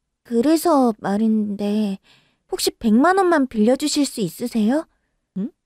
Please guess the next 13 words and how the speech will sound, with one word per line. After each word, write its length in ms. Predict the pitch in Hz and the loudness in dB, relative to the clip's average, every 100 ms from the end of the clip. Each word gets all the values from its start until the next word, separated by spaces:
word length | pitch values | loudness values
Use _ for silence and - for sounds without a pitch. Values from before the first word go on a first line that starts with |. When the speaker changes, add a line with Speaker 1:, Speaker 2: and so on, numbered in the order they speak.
| _ _ _ _ | _ _ _ _
Speaker 1:
지우는 460 | - - 285 370 392 | -8 -2 0 0 2
데는 260 | 370 320 269 | 2 2 2
그렇게 280 | 247 269 294 | 0 -4 -4
비용이 360 | - 247 262 | -2 0 2
많이 260 | 226 190 214 | 2 2 0
안 180 | 170 196 | 0 -4
든대요. 600 | 302 311 269 233 240 214 _ _ _ _ | -4 0 2 2 2 -2 _ _ _ _
근데 360 | - 277 277 254 _ _ _ | -2 0 2 0 _ _ _
저 140 | - | -8
월급도 480 | 247 196 220 330 339 | -2 0 0 -2 -8
다 180 | 320 220 | -6 -4
써버리는 560 | - 320 349 349 311 285 | 0 0 2 2 2 2
바람에 420 | 262 240 220 220 | 2 2 2 0